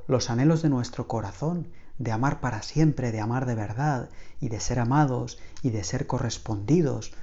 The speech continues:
plenamente, no son un sinsentido, no son cosas absurdas, no son sueños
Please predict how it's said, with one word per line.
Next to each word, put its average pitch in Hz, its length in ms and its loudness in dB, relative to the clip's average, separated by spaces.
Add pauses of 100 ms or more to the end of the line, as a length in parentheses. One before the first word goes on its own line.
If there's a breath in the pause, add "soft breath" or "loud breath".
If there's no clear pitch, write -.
(200 soft breath)
plenamente, 127 680 0 (920 soft breath)
no 127 160 0
son 185 160 0
un 165 140 2
sinsentido, 127 840 -6 (1080)
no 139 100 0
son 175 180 0
cosas 156 300 -2
absurdas, 123 720 -4 (540 soft breath)
no 135 100 4
son 165 200 2
sueños 151 680 4